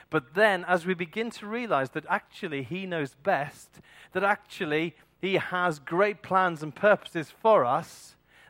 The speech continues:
then we begin to follow his instructions for our lives. And so we acknowledge that Jesus is not only Savior, he is Lord.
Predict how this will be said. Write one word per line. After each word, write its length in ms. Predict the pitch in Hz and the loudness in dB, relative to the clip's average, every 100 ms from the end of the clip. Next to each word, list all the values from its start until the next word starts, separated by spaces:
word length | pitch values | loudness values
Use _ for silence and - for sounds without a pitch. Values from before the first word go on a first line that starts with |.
| - | 0
then 180 | 196 226 | 0 0
we 140 | 208 | -2
begin 420 | 165 160 175 175 | -2 -4 -4 -6
to 140 | - 151 | -8 -12
follow 580 | - - 185 175 170 - _ _ _ _ | -8 -2 2 2 2 -2 _ _ _ _
his 280 | - 180 170 | -2 0 0
instructions 840 | 170 160 - - 202 - - 160 - | -4 -10 -6 -2 -2 -4 -10 -10 -8
for 200 | 165 156 | 2 6
our 200 | 139 135 | 6 4
lives. 880 | 156 220 196 110 120 151 - - - - - _ _ _ _ _ _ _ _ _ | 2 4 4 2 -2 -6 -12 -20 -20 -20 -20 _ _ _ _ _ _ _ _ _
And 160 | 147 151 | -10 -10
so 380 | - 175 165 165 | 0 2 2 -2
we 220 | 156 185 | -2 0
acknowledge 800 | 170 160 185 180 123 110 - - - - _ _ _ _ _ _ _ _ _ _ | -2 -2 -2 -2 -2 -6 -12 -16 -16 -20 _ _ _ _ _ _ _ _ _ _
that 180 | 139 123 | -10 -10
Jesus 640 | - 151 143 135 123 - _ - | -6 -6 -4 -6 -8 -14 _ -18
is 120 | 127 | -6
not 140 | 160 | -4
only 240 | 180 175 139 | -4 -4 -10
Savior, 720 | - - 175 165 120 120 151 - _ _ _ _ _ _ _ _ | -10 -8 -6 -6 -8 -10 -10 -20 _ _ _ _ _ _ _ _
he 180 | 127 | -10
is 140 | 120 107 | -10 -8
Lord. 480 | 123 107 90 - | -6 -6 -8 -14